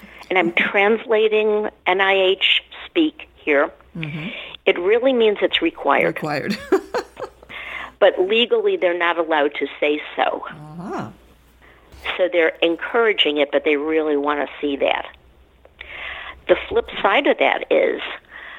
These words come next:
Speaker 1: if it says that something must be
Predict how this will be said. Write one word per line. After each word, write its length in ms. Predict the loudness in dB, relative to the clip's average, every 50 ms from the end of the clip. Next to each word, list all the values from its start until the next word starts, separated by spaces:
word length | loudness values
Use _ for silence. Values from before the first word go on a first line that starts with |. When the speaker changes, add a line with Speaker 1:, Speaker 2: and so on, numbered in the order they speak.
| -20 -20 -20 -20 -20 -20 -20 _ _ _ _ _
Speaker 1:
if 200 | 0 0 2 0
it 200 | -2 -2 -2 -8 -16 -6 -2
says 240 | 0 2 2 0 0 0
that 140 | 0 0 0 -2 -2
something 440 | -2 -2 -2 0 0 0 0 0 -2 -6 -6
must 460 | -6 -2 0 0 0 0 -4 -10 -4 -2
be 180 | -2 0 0